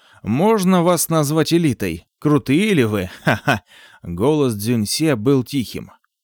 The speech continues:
но его слова привлекли внимание всех трёх сотен солдат. Каждый из них смотрел на Дзюньсе сверкающим взглядом.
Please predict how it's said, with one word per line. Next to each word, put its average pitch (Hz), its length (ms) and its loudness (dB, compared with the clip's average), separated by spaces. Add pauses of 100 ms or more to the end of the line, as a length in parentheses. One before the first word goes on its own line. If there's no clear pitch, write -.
(120)
но 98 140 -4
его 120 200 -2
слова 110 380 -2
привлекли 113 460 -4
внимание 127 680 -2 (280)
всех - 380 0
трёх 147 320 -2
сотен 131 420 -4
солдат. 107 560 -4 (640)
Каждый 117 400 0
из 98 140 -2
них 131 200 -2
смотрел 117 500 -2
на 113 140 -2
Дзюньсе 110 520 -4
сверкающим 123 680 -4
взглядом. 123 580 -4